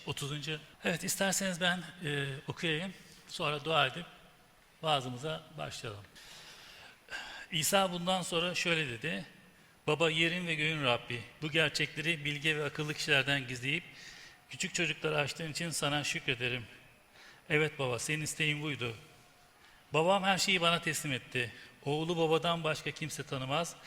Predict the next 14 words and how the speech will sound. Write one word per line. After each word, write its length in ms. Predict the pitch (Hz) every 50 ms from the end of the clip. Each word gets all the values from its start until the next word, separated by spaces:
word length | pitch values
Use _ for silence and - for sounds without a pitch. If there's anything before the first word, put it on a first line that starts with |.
| - - - - - - -
Babayı 460 | 135 - 143 143 143 170 170 170 147
da 120 | 165 170
oğuldan 540 | 160 156 147 151 147 139 147 156 156 156 156
ve 80 | 147 139
oğlun 500 | 147 143 139 135 135 139 156 165 143 135 - -
onu 160 | 143 139 151
tanıtmak 400 | 147 - 147 143 143 - 165 -
istediği 260 | - - 151 135 135 131
kişilerden 580 | - - - 143 131 131 123 143 160 170 170 - - - - - - - - - - -
başkası 500 | 143 143 127 - - 147 - - 175 156
tanımaz. 600 | - 160 143 143 143 143 131 117 110 - - - - - - - - - - - - - - - - - - - -
Ey 200 | 190 202 214 196
bütün 200 | 185 202 208 202
yorgunlar 680 | 190 185 170 160 147 147 156 151 156 170 180 196 196